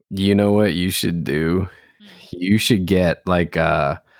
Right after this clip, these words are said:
Speaker 1: those, like, dollar store, like, little kitty watches. You know what I mean? Like, little, little
Speaker 2: Yes, I
Speaker 1: kid, like,
Speaker 2: do. <laughs>
Speaker 1: wristwatches, and you should, you should get, like, a ba-,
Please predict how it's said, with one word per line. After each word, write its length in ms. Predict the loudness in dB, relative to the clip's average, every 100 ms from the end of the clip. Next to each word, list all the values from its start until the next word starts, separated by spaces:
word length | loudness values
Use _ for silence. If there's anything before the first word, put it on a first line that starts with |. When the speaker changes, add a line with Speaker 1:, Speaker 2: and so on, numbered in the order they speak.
| -20 -20 _ _ _ -2
Speaker 1:
those, 220 | 0 2
like, 200 | 2 2
dollar 360 | 2 4 4 2
store, 440 | 0 2 4 4
like, 180 | 2 2
little 240 | 2 0
kitty 560 | -2 -2 0 0 -2 -4 -8
watches. 760 | -4 -2 -2 -2 -2 -2 -8 -14 _ _ -2
You 100 | 2
know 60 |
what 80 | 2
I 40 | 2
mean? 240 | 2 0 _ _ _ _ _ _ _ _ _ -4
Like, 140 | 0
little, 300 | 2 2 2
little 260 | 2 2 0
Speaker 2:
Yes, 160 | -2 -2
I 80 | 0
Speaker 1:
kid, 120 | 0
like, 200 | -2 -6
Speaker 2:
do. 100 | -2
<laughs> 0 |
Speaker 1:
wristwatches, 920 | 0 0 0 0 0 0 0 0 -2 -2 -2 0
and 520 | 2 2 2 -2 -4 -8
you 280 | -2 0 2
should, 340 | 0 -2 -2
you 120 | -2 0
should 160 | 0
get, 140 | 0 2
like, 140 | 0
a 60 | -2
ba-, 320 | -2 -2